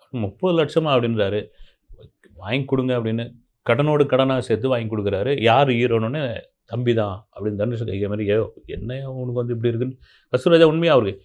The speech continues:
யதார்த்தம் புரிஞ்ச ஒரு பெரிய ஹீரோக்கள் படமே இங்க எதுவாவது "இவனை வச்சு நீ என்ன பண்ண போற?" அப்படின்னோடனே, "விடுங்கப்பா, நான் பாத்துக்கிறேன்னு" சொல்லி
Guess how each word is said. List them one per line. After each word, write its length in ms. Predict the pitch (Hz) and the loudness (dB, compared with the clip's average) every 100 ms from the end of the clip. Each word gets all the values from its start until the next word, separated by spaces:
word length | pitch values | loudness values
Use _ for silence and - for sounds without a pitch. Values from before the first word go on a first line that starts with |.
| _ | _
யதார்த்தம் 520 | 117 143 180 175 170 | 4 8 8 8 4
புரிஞ்ச 200 | 147 143 | 2 4
ஒரு 520 | 131 107 98 95 87 95 | 4 4 0 -4 -6 -2
பெரிய 340 | 123 165 202 | 2 4 6
ஹீரோக்கள் 280 | 196 185 175 | 6 6 4
படமே 240 | 147 156 170 | 4 4 4
இங்க 200 | 156 147 | 2 0
எதுவாவது 640 | 151 156 175 160 139 - _ _ _ - | 2 2 4 4 2 -4 _ _ _ -4
"இவனை 240 | - 180 214 | 4 8 8
வச்சு 200 | 185 185 | 6 4
நீ 60 | |
என்ன 200 | 175 160 | 2 2
பண்ண 200 | 147 135 | 2 2
போற?" 420 | 113 117 107 101 95 | 4 6 6 4 2
அப்படின்னோடனே, 460 | 104 127 127 87 - - 113 | 0 0 -2 -4 -12 -10 0
"விடுங்கப்பா, 320 | 120 160 151 143 | 2 2 2 2
நான் 200 | 127 110 | 2 2
பாத்துக்கிறேன்னு" 420 | 120 117 104 98 | 0 -2 -6 -12
சொல்லி 420 | - 120 214 220 | -10 -8 -8 -10